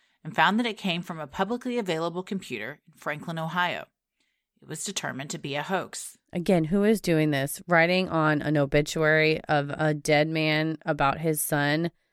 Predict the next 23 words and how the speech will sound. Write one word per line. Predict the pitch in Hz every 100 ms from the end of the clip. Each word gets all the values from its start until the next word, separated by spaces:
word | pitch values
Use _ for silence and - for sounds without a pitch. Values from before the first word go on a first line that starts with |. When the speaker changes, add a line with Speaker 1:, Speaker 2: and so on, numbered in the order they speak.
| _ _ -
Speaker 2:
The | 214
rest | 190 247 247
of | 240
the | 220
family | - 208 208 190 175
can | 156 139
read | 151 147 131
that. | 113 117 160
Speaker 1:
A |
soulless | - - 175 185 190 185 151
and | 160
heartless | 147 156 135 156 -
person | 160 143 139 147 143
that | 139 135 - _ _ _ _ _ -
probably | 220 208 180 185 165
a | 156 _ _
fifteen-year-old | - 208 - 196 175 170 160 151
kid, | - 143 135 170
you | 175
know, | 165 165
like, | 170 170
Speaker 2:
Yeah. | 165
Speaker 1:
just | 156 160 -